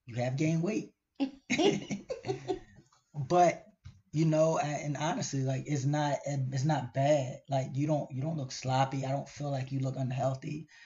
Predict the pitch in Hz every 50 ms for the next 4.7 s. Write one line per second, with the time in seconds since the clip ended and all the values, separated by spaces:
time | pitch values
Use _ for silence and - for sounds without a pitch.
0 | - - - 139 156 151 131 - - 151 151 147 143 131 - 139 131 131 - -
1 | - - 160 151 151 - 143 139 131 135 139 135 131 135 127 123 143 139 135 127
2 | 135 127 127 113 110 135 143 135 131 - - 131 120 117 107 107 127 151 170 156
3 | 139 131 - _ _ _ _ _ _ _ _ _ _ - 135 131 131 131 131 127
4 | 127 151 139 131 - - 147 139 135 135 131 131 131